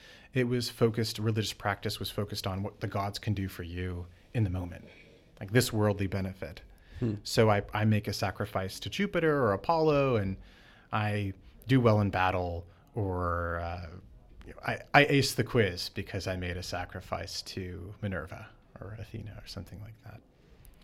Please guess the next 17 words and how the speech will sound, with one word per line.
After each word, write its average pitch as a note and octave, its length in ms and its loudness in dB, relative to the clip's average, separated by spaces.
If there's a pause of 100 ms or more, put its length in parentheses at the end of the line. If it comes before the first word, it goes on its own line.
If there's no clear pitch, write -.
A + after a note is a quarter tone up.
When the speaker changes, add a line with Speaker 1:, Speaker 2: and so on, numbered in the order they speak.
(580)
Speaker 1:
And B2 140 6
then A#2 120 8
maybe A#2 340 8
I G2+ 80 8
would G2+ 180 0
vow F#2 560 2 (340)
a G#2+ 60 -4
sacrifice F#2 800 -4
or F#2 80 -4
a F2 60 -8
temple F#2 460 -4
to F#2 240 -6
gods F#2 500 -8
for - 120 -8
this F#2 140 -2
very F2 220 -6
reason. F#2 460 -8